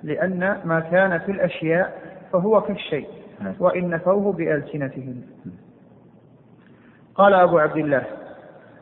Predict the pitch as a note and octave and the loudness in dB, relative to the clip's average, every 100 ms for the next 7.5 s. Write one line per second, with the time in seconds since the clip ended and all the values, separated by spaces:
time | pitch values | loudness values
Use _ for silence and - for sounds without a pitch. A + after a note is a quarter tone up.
0 | - G#3 G#3 G3+ G3+ G#3 G3+ G3 G3+ G3 | 0 4 6 6 6 6 4 2 2 4
1 | E3 F3+ - F3+ C#3+ C3 A#2+ C3 B2+ A#2+ | 6 6 4 2 2 -2 -4 -4 -2 -2
2 | A2+ - A#2 G#2+ G#2+ B2 - - - - | -2 -2 -2 -2 0 0 -2 -12 -20 -14
3 | - G#2 - - A2 - D#3+ A#2 G#2 A#2+ | -4 -4 -4 -8 -10 -4 0 0 -2 -4
4 | A2+ A#2 A#2+ - - - - - - B2 | -6 -12 -16 -20 -20 -20 -20 -20 -14 -6
5 | A2 G2+ B2+ G#2+ - - - - - - | -4 4 4 4 -4 -12 -16 -20 -20 -20
6 | - - - - - - G#2+ C3 A#2 A#2 | -20 -20 -20 -20 -16 -8 2 4 4 2
7 | G#2+ A2 G2+ A2 | 0 0 -2 -6